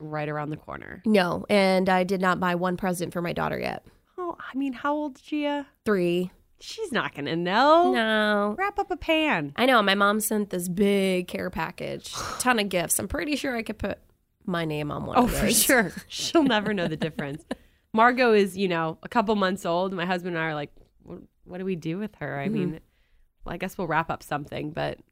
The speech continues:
Speaker 1: for the
Speaker 2: Yeah.
Speaker 1: most part, we'll just pretend like it's any other day and give our dog a gift, I guess.
Speaker 2: Yeah, just enjoy. I mean, Gia only wants one thing, which is, like, this package deal of, she calls it a fruit blender and a coffee maker.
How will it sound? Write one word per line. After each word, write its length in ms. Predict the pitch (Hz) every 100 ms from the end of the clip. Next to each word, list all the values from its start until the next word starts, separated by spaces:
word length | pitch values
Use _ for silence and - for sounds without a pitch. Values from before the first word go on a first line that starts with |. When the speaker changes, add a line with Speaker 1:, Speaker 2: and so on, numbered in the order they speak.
| -
Speaker 1:
for 80 | 220
the 80 |
Speaker 2:
Yeah. 100 | 185
Speaker 1:
most 180 | 160 185
part, 160 | 175 147
we'll 120 | 156
just 400 | 147 143 - -
pretend 280 | - 156 151
like 140 | 151 151
it's 140 | 156
any 180 | 156 147
other 180 | 147 151
day 440 | 156 160 190 202
and 260 | 165 156 156 _ _ _ _ _ _ _ _
give 140 | - 165
our 100 | 165
dog 260 | 156 156
a 60 | 175
gift, 320 | 160 139 -
I 60 | -
guess. 320 | 147 151 165
Speaker 2:
Yeah, 280 | 254 330 311 196
just 240 | 247 -
enjoy. 480 | 269 226 220 208 165 - -
I 60 | 196
mean, 400 | 220 220 202 196 _ _
Gia 220 | - 247
only 240 | 247 233 208
wants 440 | 202 202 202 -
one 300 | 170 185 190
thing, 540 | 175 185 185 147 160 175
which 180 | 180
is, 160 | 190 175
like, 200 | 175 175
this 180 | 175 175
package 800 | - 185 190 185 180 185 - -
deal 480 | 180 196 190 175 165
of, 300 | 170 170 185 - _ _
she 200 | - 185
calls 300 | 185 185 185
it 60 | 175
a 80 | 165
fruit 400 | - 208 208 -
blender 480 | 190 180 175 170 160
and 120 | 160
a 40 |
coffee 420 | 160 175 175 -
maker. 460 | - - - - 190